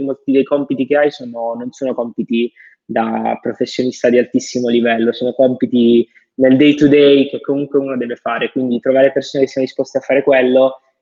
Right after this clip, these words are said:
eh, sicuramente Francesco e Antonio, che invece è l'altro co-founder, che è un designer, riescono a fare alla perfezione, quindi ci completiamo su tutti quelli che sono gli aspetti necessari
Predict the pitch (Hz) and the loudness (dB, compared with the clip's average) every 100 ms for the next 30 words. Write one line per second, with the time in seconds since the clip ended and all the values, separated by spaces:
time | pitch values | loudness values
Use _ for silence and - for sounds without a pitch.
0 | - 123 120 - 135 143 143 113 131 127 | 0 2 2 0 -2 -2 -4 -4 -4 0
1 | 139 127 131 123 127 139 123 117 120 120 | 0 0 -2 -4 -2 -2 -2 -8 -10 -8
2 | 120 117 120 120 127 123 131 123 120 117 | -6 -4 -6 -6 -6 -8 -8 -8 -6 -8
3 | - 113 117 123 - 117 117 117 117 123 | -8 -10 -4 -4 -2 -2 -2 -2 -2 -2
4 | - _ _ _ _ 127 131 131 - 123 | -4 _ _ _ _ 2 2 2 0 -2
5 | 120 127 120 120 - - 135 - 131 120 | 0 2 2 2 0 -2 -6 0 0 2
6 | 113 127 117 - 127 127 135 131 139 123 | -2 -4 -6 -6 -4 -2 0 0 0 -2
7 | 110 117 123 127 123 117 123 - 123 123 | -10 -12 -8 -4 -2 -2 -4 -8 -10 -10
8 | - 127 - 120 117 120 131 - 123 110 | -8 -8 -6 -6 -6 -4 -6 -4 -4 -2
9 | 113 | 0